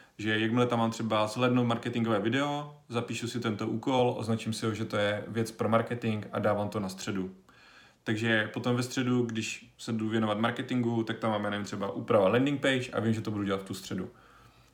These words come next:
Ve chvíli, kdy tam mám nějakou konzultantskou věc, která samozřejmě není úplně extrémně nějak jako časově náročná, nebo prostě je to domluvení si konzultace a tak dále, tak všechny tady ty konzultace si dávám na čtvrtek a tak dále. A zatím, zatím v tomto režimu jedu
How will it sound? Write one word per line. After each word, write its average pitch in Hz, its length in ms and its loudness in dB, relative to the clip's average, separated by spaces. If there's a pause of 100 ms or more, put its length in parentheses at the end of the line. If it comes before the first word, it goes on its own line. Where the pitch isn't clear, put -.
(140)
Ve 120 80 0
chvíli, 127 180 2
kdy 123 100 4
tam 127 100 6
mám 123 100 6
nějakou 113 240 2
konzultantskou 131 680 2
věc, 127 220 2
která - 220 -2
samozřejmě 110 340 0
není 110 200 4
úplně 107 220 -2
extrémně 107 380 -2
nějak 101 220 -2
jako - 500 -6 (680)
časově 117 340 -4
náročná, 123 560 0
nebo 107 160 0
prostě 110 300 -8
je 107 340 0
to 110 120 -6
domluvení 107 480 2
si - 120 -6
konzultace 120 640 0
a 101 100 -2
tak 117 180 0
dále, 104 140 2
tak 101 100 -6
všechny 147 300 -4
tady 120 220 -2
ty 117 160 -2
konzultace 110 500 0
si 104 120 -8
dávám 98 220 0
na 95 60 -2
čtvrtek - 360 -10 (560)
a - 60 -4
tak 123 160 4
dále. 104 420 6
A 110 680 6
zatím, 127 420 0
zatím 269 240 0
v 262 40 -2
tomto 143 220 2
režimu 131 300 2
jedu 131 640 2